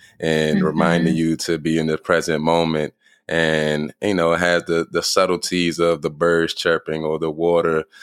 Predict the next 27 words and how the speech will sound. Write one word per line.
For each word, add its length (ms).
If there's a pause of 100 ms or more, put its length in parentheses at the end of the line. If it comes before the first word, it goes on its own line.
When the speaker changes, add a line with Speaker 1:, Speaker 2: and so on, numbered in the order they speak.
(200)
Speaker 1:
trickling 520
down 680
a 100
waterfall 800
or 40
something 420
like 260
that. 220
So 220
it's 100
just, 280 (580)
um, 300
stimulating 680
your 140
senses 560
in 200
a 60
different 520
way 400 (200)
that 260
you 80
did 240
not 260
know 180
that 220
you 120
needed. 420